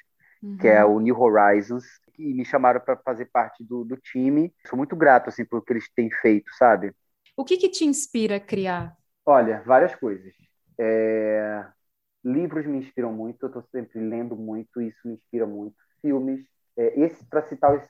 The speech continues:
Speaker 1: fatores externos, né? Porque eu acho que tem dois, tem... Eu entendo que o processo criativo, ele se dá ou,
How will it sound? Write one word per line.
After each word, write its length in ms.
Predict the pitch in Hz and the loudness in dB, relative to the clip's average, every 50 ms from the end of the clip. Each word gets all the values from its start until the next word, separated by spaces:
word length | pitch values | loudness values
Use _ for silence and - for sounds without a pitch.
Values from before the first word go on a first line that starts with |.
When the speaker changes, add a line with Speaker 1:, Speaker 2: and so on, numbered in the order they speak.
| _ _ - | _ _ -4
Speaker 1:
fatores 440 | 147 139 - - 139 139 139 135 131 | -4 -2 -2 -2 -4 -4 -4 -4 -6
externos, 580 | 160 160 _ _ _ - 113 101 90 - _ _ _ _ _ _ _ - | -8 -10 _ _ _ -4 -4 -4 -4 -8 _ _ _ _ _ _ _ -10
né? 220 | 117 113 123 143 | -6 -4 -4 -4
Porque 300 | - - 127 113 - 123 | -4 -6 -8 -6 -2 -2
eu 40 | 123 | -2
acho 140 | 120 - _ | -2 -4 _
que 60 | - | -16
tem 300 | - - 123 120 113 110 _ _ | -12 -10 -10 -10 -10 -14 _ _
dois, 420 | - 127 131 143 151 160 156 143 _ _ _ _ _ _ _ _ _ | -2 0 0 0 -2 -4 -8 -12 _ _ _ _ _ _ _ _ _
tem... 200 | - 117 123 - _ _ _ | -14 -14 -14 -14 _ _ _
Eu 180 | - 131 135 160 | -6 -4 -4 -4
entendo 500 | 165 - - - 143 135 147 147 151 151 _ | -4 -6 -8 -6 -6 -6 -6 -8 -10 -14 _
que 320 | - 127 123 120 117 110 - _ _ _ _ _ _ - | -10 -8 -6 -6 -6 -8 -10 _ _ _ _ _ _ -20
o 60 | - | -10
processo 380 | - 127 120 - - 123 - | -6 -6 -6 -4 -4 -6 -6
criativo, 460 | - - 123 - - - 127 123 127 131 | -6 -8 -8 -8 -8 -8 -10 -8 -8 -8
ele 100 | 127 127 _ | -10 -10 _
se 80 | - 131 | -14 -8
dá 340 | 117 117 113 110 110 - - _ - | -4 -2 0 0 -2 -2 -6 _ 0
ou, 440 | 170 170 170 160 - 123 113 - | 2 4 4 4 2 0 -2 -6